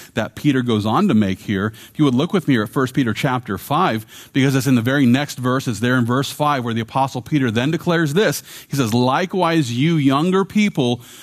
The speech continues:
submit yourselves to your elders. Yes, all of you be submissive to one another and be clothed with humility, for God resists the proud, but gives grace to the humble."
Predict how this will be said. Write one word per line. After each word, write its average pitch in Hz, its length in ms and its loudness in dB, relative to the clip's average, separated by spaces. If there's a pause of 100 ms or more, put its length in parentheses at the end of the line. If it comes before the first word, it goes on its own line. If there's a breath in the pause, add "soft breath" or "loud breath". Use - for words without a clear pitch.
(100)
submit 139 720 2
yourselves 151 600 0
to 160 280 2
your 139 320 4
elders. 131 960 0 (280 loud breath)
Yes, 139 300 0
all 147 400 0
of 151 80 -2
you 151 120 2
be 143 140 0
submissive 135 580 0
to 147 100 -4
one 127 200 2
another 113 640 0 (260 loud breath)
and 123 140 2
be 120 80 2
clothed 135 440 0
with 123 180 -2
humility, 127 480 2
for 110 140 -4
God 117 280 0
resists 117 380 -2
the 107 100 -6
proud, 95 500 -4 (440 soft breath)
but 107 160 -4
gives 104 180 0
grace 101 300 -4
to - 80 -10
the 87 100 -8
humble." 90 420 -6